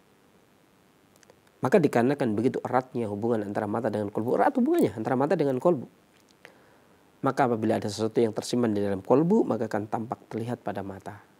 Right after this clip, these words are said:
Maka, eh, apa,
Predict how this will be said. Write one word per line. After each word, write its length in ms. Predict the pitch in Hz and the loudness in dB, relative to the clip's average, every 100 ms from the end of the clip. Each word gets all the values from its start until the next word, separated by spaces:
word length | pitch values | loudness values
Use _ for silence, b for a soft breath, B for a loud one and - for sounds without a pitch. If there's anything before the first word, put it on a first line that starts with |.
| _ _ _ _ _ _ _ _ _ _ _ _ _ _ _ _ _ _ _ _ _ _ _ 110 | _ _ _ _ _ _ _ _ _ _ _ _ _ _ _ _ _ _ _ _ _ _ _ -10
Maka, 400 | - 120 135 - _ _ _ _ | 2 4 4 0 _ _ _ _
eh, 960 | - 113 110 107 101 90 82 64 50 50 - _ _ - | 2 4 6 4 2 0 -2 -4 -4 -8 -12 _ _ -6
apa, 480 | 104 104 - 180 | -4 -4 -4 -6